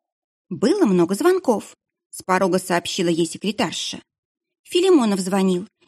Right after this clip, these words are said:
и из торгово-промышленной палаты, из финансового комитета, и еще какой-то Кукушкин. Филимонова можно было на Вадима Андреевича переключить, машинально проговорила Анна.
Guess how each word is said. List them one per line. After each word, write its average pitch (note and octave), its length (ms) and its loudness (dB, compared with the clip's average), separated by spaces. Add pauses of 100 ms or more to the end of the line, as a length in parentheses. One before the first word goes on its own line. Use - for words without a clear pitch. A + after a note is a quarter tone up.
(120)
и G#3 140 0
из G3+ 100 -4
торгово-промышленной G3 960 0
палаты, D#4 560 -2 (400)
из A3 160 -6
финансового F#3+ 600 2
комитета, B3 680 0 (380)
и D4+ 60 4
еще E4+ 340 2
какой-то G#3 760 -2 (120)
Кукушкин. F#3 720 0 (720)
Филимонова G3 720 2
можно F#3+ 380 2
было F3+ 200 2
на F3 120 6
Вадима F3 380 0
Андреевича A3 540 2
переключить, F#3+ 680 -6 (360)
машинально F3+ 580 2
проговорила E3 560 -2
Анна. E3 460 2